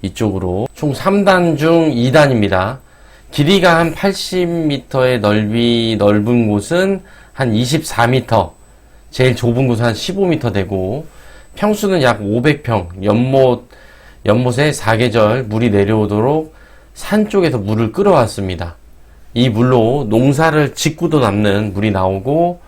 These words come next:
아래쪽 당국천에서는 피레미를 많이 잡아서 넣어뒀습니다. 연못 크기는 한 십 곱하기 사 미터 정도라고 보시면 되고,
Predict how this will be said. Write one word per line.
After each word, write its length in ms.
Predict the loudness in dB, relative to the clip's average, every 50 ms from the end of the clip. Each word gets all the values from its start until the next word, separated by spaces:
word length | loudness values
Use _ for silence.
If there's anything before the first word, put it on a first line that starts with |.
| -20 -20 -20 -20 -20 -20 -20 -18 -8
아래쪽 440 | -2 0 2 2 2 0 -2 -6 -10
당국천에서는 1160 | -6 -4 -2 -2 0 0 -2 -2 -2 -2 0 0 2 2 0 0 0 0 0 -2 -2 -4 -6 -10 -18 -20 -20 -20 -20 -20 -20 -20 -18 -18
피레미를 560 | -6 2 4 6 6 6 6 4 2 2 2
많이 220 | 2 2 2 0
잡아서 720 | -2 -4 -4 -2 -2 -2 0 0 -2 -2 -2 -4 -8 -10 -10 -6
넣어뒀습니다. 840 | -2 0 2 2 2 2 0 -2 -4 -6 -8 -8 -8 -10 -12 -14 -16 -18 -20 -20 -18 -8 -4
연못 320 | -2 0 2 0 0 -2
크기는 640 | -4 -4 -2 0 0 0 2 2 0 0 -2 -6 -10 -16 -20 -20 -20 -20 -20 -20 -20 -20 -16
한 220 | -8 -4 -4 -4 -4
십 380 | -4 -8 -4 -4 -4 -4 -4 -10 -20 -20 -20 -20 -10
곱하기 440 | -8 -8 -6 -2 0 0 0 0 -2
사 220 | -4 -4 -2 0
미터 600 | 0 0 0 -2 -2 0 0 2 0 0 -2 -6 -10 -16 -12
정도라고 500 | -6 -4 -4 -2 0 0 0 0 0 -2
보시면 300 | -4 -6 -4 -4 -4 -4
되고, 480 | -4 -6 -4 -4 -4 -4 -4 -4 -8